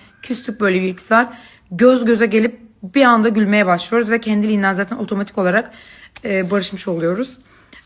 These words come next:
Öyle bir birbirimize bakınca kendimizi tutamayıp gülmelerimiz meşhur. Allah da ağzımızın tadını inşallah hiç bozmasın. Tartışmalarımız hep böyle küçük şeyler yüzünden olsun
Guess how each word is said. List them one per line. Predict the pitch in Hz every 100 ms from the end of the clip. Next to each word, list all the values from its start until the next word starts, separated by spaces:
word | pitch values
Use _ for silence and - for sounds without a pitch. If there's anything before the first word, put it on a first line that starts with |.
| -
Öyle | 220 208
bir | 226 240
birbirimize | 214 208 214 202 202
bakınca | 208 240 220 220 247 - - -
kendimizi | 208 196 202 202
tutamayıp | - - 214 208 220 - _ -
gülmelerimiz | 185 190 190 190 185 202 208 -
meşhur. | 190 170 - 220 - - _
Allah | 202 185 185 180
da | 180
ağzımızın | 170 165 170
tadını | 175 165 -
inşallah | 208 - 165
hiç | 185 - 202
bozmasın. | 175 156 139 226 247 - - _ -
Tartışmalarımız | 202 180 - 185 170 180 202
hep | 190 -
böyle | 185 190
küçük | 196 - -
şeyler | 170 160 151
yüzünden | 151 151 156 156
olsun | 156 - 233 247